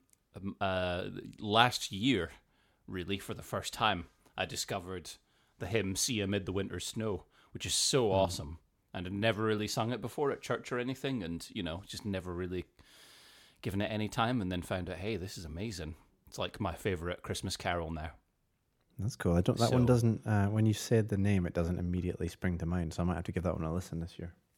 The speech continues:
Speaker 1: Yeah, man, it's beautiful. I, I recommend it. But, um, yeah, hey, if I could have written that, that would be sweet. How about
Speaker 2: That's
Speaker 1: you?
Speaker 2: cool. Yeah, there's so many out there.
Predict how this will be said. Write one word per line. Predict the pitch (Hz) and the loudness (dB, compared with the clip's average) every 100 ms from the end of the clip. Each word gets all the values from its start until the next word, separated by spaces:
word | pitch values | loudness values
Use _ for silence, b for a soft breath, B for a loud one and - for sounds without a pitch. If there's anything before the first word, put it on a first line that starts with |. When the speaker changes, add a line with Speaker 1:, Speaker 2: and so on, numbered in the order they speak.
| _ _ | _ _
Speaker 1:
Yeah, | 98 95 98 95 92 | -6 0 2 4 4
man, | 90 92 95 | 2 -2 -4
it's | - | -4
beautiful. | 107 104 - 85 82 | -4 -4 -2 -4 -4
I, | 82 85 | -6 -6
I | 90 | -6
recommend | 87 - 90 82 82 | -6 -6 -8 -8 -8
it. | 82 - _ _ | -12 -16 _ _
But, | 90 80 - 76 | -12 -12 -10 -10
um, | 76 - _ _ _ _ - | -10 -14 _ _ _ _ -14
yeah, | 82 80 95 _ | -10 -10 -12 _
hey, | 90 80 _ | -6 -6 _
if | - 98 | -6 -6
I | |
could | - - | -4 -8
have | 85 | -8
written | 92 85 | -8 -8
that, | 90 104 90 | -6 -8 -8
that | 92 | -10
would | 101 85 | -10 -10
be | - | -10
sweet. | - 90 _ _ B B B | -10 -12 _ _ B B B
How | 123 123 | 2 4
about | 110 113 | 4 6
Speaker 2:
That's | |
Speaker 1:
you? | 127 127 | 8 8
Speaker 2:
cool. | - - B B B B _ _ - B B B B B | 6 -2 B B B B _ _ -20 B B B B B
Yeah, | 120 117 160 151 | 6 10 12 12
there's | 135 123 | 12 10
so | - 160 | 6 10
many | 123 123 113 | 12 12 10
out | 123 - | 8 6
there. | 87 82 | 4 4